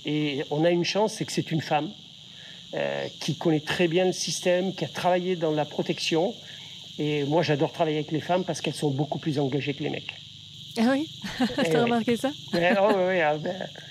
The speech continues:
Speaker 2: Ah !
Speaker 1: c'est, on a une
Speaker 2: Allez, à
Speaker 1: maje-
Speaker 2: toutes les auditrices qui écoutent, yes.
Speaker 1: Yes. <laughs> Il y a, la, la parité est respectée sur l'île, hein, elle est très forte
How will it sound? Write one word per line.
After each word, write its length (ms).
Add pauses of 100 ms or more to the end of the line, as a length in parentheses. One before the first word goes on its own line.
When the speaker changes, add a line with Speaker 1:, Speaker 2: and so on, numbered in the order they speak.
(140)
Speaker 2:
Ah ! 240 (680)
Speaker 1:
c'est, 600
on 180
a 60
une 100
Speaker 2:
Allez, 140
à 40
Speaker 1:
maje- 40
Speaker 2:
toutes 200
les 60
auditrices 320
qui 100
écoutent, 440
yes. 560
Speaker 1:
Yes. 580
<laughs> 1300
Il 60
y 40
a, 320
la, 200
la 120
parité 500
est 40
respectée 440
sur 200
l'île, 260
hein, 160
elle 100
est 160
très 140
forte 280